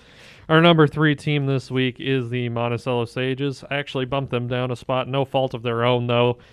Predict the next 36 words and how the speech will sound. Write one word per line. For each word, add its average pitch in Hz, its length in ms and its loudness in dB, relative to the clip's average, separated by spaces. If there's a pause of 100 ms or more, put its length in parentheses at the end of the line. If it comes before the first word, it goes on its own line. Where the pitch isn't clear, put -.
(120)
They 151 80 -2
are 143 100 6
five 135 380 4
and 120 120 -2
oh 120 220 2
after 117 180 -4
defeating 120 340 -8
Pontiac 120 500 -6
forty-two 123 560 -6
to 107 80 -8
fourteen. 180 800 -4 (420)
They 127 60 -4
are 117 80 0
going 113 160 -2
to 107 40 -6
be 104 80 -6
hosting 113 400 -4
Rantoul 135 800 0
in 123 320 -6
week 113 280 -8
six. - 560 -14 (760)
And 165 240 2
our 143 80 4
number 131 240 2
two 254 220 0
team, 214 340 0
up 170 200 0
one 160 180 0
spot 156 340 0
this 147 220 -4
week, 151 400 -6 (160)
uh, - 240 -12
the 127 60 -12
Mohammed 120 360 -2
Seymour 117 360 -4
Bulldogs. 156 600 -2